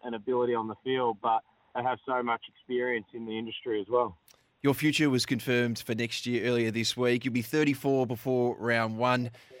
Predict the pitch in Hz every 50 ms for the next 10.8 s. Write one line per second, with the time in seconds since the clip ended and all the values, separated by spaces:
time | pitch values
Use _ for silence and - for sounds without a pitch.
0 | - - - - 113 110 - - - - - _ _ _ _ _ - - 202 208
1 | 208 175 175 170 151 - - 160 - - 156 156 135 123 113 - 131 127 127 127
2 | 120 120 123 117 117 110 - 120 113 113 113 113 104 - - - 110 113 - -
3 | 110 101 104 104 101 104 104 95 87 95 139 - - - - _ _ _ _ -
4 | 190 202 247 247 247 240 - 226 - - 190 170 143 143 139 135 156 156 139 165
5 | 147 - 202 190 - 220 208 185 170 165 - 175 - 139 143 139 131 127 127 127
6 | 135 139 135 120 113 - 131 123 117 113 107 107 107 107 107 110 107 - 110 104
7 | 104 104 107 107 - - - 151 160 160 - - 147 - 127 160 185 - - 214
8 | 202 - - 110 107 123 151 185 160 117 110 101 90 - - - - _ _ _
9 | _ _ _ _ _ _ _ _ _ _ _ _ _ _ _ _ _ _ - -
10 | - _ _ _ - - - - - 139 - - - 143 139 113